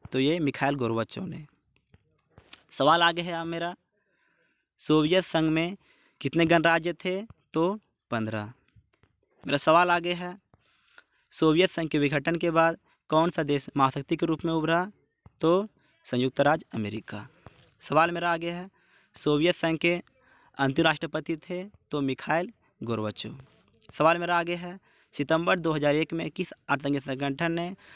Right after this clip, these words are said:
अमेरिका पर हमला किया? तो अलकायदा ने। सवाल आगे है, कुवैत पर किस देश ने कब्जा किया था? तो इराक ने। सवाल मेरा आगे है, भारत ने कब अपना पहला परमाणु परीक्षण किया?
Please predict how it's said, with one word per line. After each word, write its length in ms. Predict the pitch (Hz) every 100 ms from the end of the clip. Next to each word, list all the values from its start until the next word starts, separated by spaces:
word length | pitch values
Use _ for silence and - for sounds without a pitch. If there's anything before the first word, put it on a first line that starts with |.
| -
अमेरिका 380 | - 131 131 143
पर 140 | 135 123
हमला 280 | 147 160
किया? 360 | 165 170 170 185 - _ -
तो 220 | 170 190 226 _ _ -
अलकायदा 540 | 131 123 117 107 107
ने। 200 | 104 110 - _ _ _ _ - _ _ - _
सवाल 260 | - 135 160
आगे 200 | 165 170
है, 200 | 180 185 _ _ _ _
कुवैत 320 | 147 160 170
पर 120 | 170
किस 140 | 156 165
देश 140 | 165
ने 60 | 165
कब्जा 280 | 165 156 165
किया 240 | 165 165
था? 320 | - 180 190 - _ _ -
तो 240 | 165 185 226 _ _ - -
इराक 300 | 135 117 107
ने। 180 | 107 101 - _ _ _ _ _ _ _ _ _ - -
सवाल 320 | - 151 170
मेरा 220 | 175 175
आगे 160 | 175 175
है, 220 | 180 180 - _ _ -
भारत 300 | 139 156 170
ने 120 | 175
कब 240 | 160 170 165
अपना 300 | 165 160 151
पहला 220 | 147 156
परमाणु 280 | 165 160 160
परीक्षण 340 | 160 160 165
किया? 340 | 175 170 185